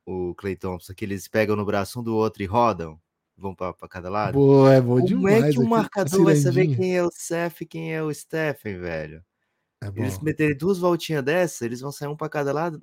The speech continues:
Speaker 1: não se perdeu. Você se perdeu. É o que
Speaker 2: É.
Speaker 1: falta pro Golden State hoje, é a cirandinha de Curry e Curry jogando juntos, porque certamente a marcação ia sair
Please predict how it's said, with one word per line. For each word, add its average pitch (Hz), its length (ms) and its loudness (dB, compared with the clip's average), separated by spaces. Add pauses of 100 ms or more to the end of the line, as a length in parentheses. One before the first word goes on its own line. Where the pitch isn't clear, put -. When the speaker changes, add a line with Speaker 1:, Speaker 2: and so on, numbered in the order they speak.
Speaker 1:
não 156 140 -16
se - 160 -16
perdeu. 156 580 -4 (240)
Você - 120 -16
se - 160 -14
perdeu. 120 600 -4 (380)
É 160 100 -8
o 160 40 -4
que - 140 -16
Speaker 2:
É. - 20 -14
Speaker 1:
falta 156 480 -2
pro 165 160 -10
Golden 143 220 -8
State 135 360 -14
hoje, 131 340 -6 (480)
é 135 140 2
a 147 100 0
cirandinha 123 760 -4
de 107 120 -10
Curry 127 760 -2 (760)
e 117 80 -4
Curry 110 460 0
jogando 101 420 -6
juntos, 95 360 -12
porque 110 400 -8 (500)
certamente 131 960 -8
a 64 120 -12
marcação 90 480 -10
ia 92 80 -12
sair 90 320 -8